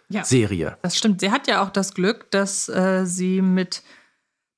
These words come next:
Speaker 1: äh, Kartoffelbrei ja offenbar innerhalb von Windeseile überall auf der Welt sein kann. Also ich weiß nicht, wie lange geht der Flug von Neustadt nach, äh, nach Grönland? Der ist ja auch nicht lang.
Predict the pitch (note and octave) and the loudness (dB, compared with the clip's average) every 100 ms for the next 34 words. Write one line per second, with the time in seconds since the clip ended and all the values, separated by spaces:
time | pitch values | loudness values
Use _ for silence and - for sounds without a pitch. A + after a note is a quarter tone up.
0 | _ _ E3 G3 F#3 F3 G3 C4 E4 C#4+ | _ _ 0 2 2 2 0 2 2 2
1 | G3 G3+ G#3 G#3+ A#3 B3+ A#3 G#3+ A3+ A#3+ | 2 4 4 2 2 4 4 4 4 4
2 | A3+ A3 - A3 G3+ G3+ D4+ E4 D4 - | 2 0 0 4 4 4 2 2 0 2
3 | A3 A#3+ A3 A3+ D4 D#4 - A#3 A3+ G#3 | 2 4 2 2 2 4 4 2 2 0
4 | - G3+ G3+ G3+ F#3+ A3 A#3+ F#3 F#3 G3 | 0 2 2 2 2 2 2 2 4 2
5 | G3 A3 A#3 G3 - G#3 B3 C4 B3 A#3 | 4 2 2 0 0 2 4 4 2 0
6 | B3+ A#3 B3+ C4 - - A3+ A3 A#3 C4 | 0 0 0 0 0 4 6 6 4 2
7 | - A#3+ A#3 A3+ A#3 - G3+ G#3 G#3 G#3+ | 2 0 2 2 0 -6 -2 2 2 2
8 | G#3 A#3 G#3+ G3+ G#3 A#3 A3+ A3+ F3 E3+ | 2 2 4 2 2 2 2 2 2 0
9 | F#3+ | 0